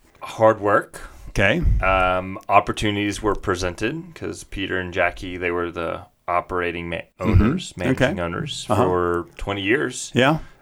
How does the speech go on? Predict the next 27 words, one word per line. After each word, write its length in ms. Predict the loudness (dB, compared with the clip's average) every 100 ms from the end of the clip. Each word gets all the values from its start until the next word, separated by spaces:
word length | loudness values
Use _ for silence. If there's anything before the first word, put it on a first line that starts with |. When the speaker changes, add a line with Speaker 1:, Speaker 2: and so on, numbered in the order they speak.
| -10
Speaker 1:
And 120 | 0
they 80 | 2
were 100 | 4
ready 220 | 4 2
to 80 | -2
pull 200 | 0 2
away 180 | 4 2
a 40 |
little 140 | 2 2
bit. 300 | 0 0 -2
Speaker 2:
Mm-hmm. 480 | 4 4 4 0 -2
Speaker 1:
And 560 | 0 2 2 0 -2 -2
they 80 | -2
were 120 | -2
looking 240 | -4 -8
for 120 | -12
somebody 500 | -10 -4 0 0 -2 -10 -20
to 280 | -6 -4 -4 -10 _
do 140 | -6 0
that 340 | 2 0 -4 _
and 680 | -6 -2 -2 -4 -8 -12 -16 -20 -20 _ _
take 200 | -6 -4
the 80 | -2
reins. 440 | 0 0 -2 -4
And 360 | -6 -6 -6 -4
I 120 | -4
said, 300 | -4 -8 -8